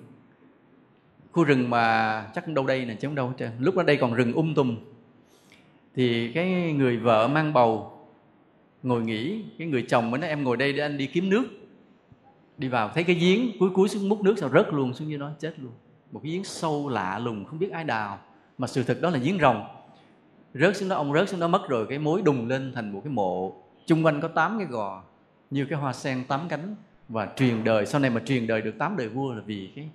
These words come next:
cái mộ đó. Nhưng mà ngày nay ta mất dấu, mất dấu rồi, cái gò nó bị san bằng. Do Bắc Ninh xây nhà nhiều quá, nó đào mất luôn. Vì mà xây mấy nhà có tầng đào mất tiêu. <laughs> Thì bà lâu không thấy chồng mình về mà mới đi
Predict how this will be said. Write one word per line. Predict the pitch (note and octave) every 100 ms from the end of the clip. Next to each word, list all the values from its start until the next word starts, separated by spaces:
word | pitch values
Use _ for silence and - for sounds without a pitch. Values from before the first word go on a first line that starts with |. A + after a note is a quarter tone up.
| _ _ _
cái | D3+ D3+
mộ | B2 F#2+ G2
đó. | C#3+ - _ _ _ _
Nhưng | C#3+
mà | B2+
ngày | A2+
nay | B2 C#3
ta | C3+
mất | C#3+ G3 -
dấu, | D#3+ G3+ B3 - - _ _
mất | D#3 -
dấu | D3+ F#3+
rồi, | D3 G#2
cái | A2+ C#3+
gò | B2 G#2+
nó | A2
bị | G#2+
san | - C#3+ C#3+
bằng. | A2 G#2 - - _
Do | C#3 C#3+
Bắc | E3 D#3+
Ninh | C#3+
xây | C#3 D3
nhà | C3+ A#2 A2
nhiều | A2 G#2+
quá, | B2+
nó | F3
đào | D#3 A2
mất | B2 F3
luôn. | D3 C3+ - _ _ C3
Vì | A#2
mà | A#2+
xây | D3+
mấy | D3
nhà | D#3 A2+
có | C3+
tầng | B2 A#2
đào | A#2
mất | D#3 -
tiêu. | D3+ D3+ - - A#2+ -
<laughs> | - - - - - - -
Thì | D3
bà | C#3 C3+ B2+ B2 A#2+ - - - - - _ _ _ -
lâu | - F3+
không | F#3 G3
thấy | G#3 B3+
chồng | D#3+ C3+
mình | C3
về | B2+ B2 A#2
mà | A#2 A2+ G#2 G2 - _ _
mới | D3 G3+ A3+
đi | F#3+ F3+ E3+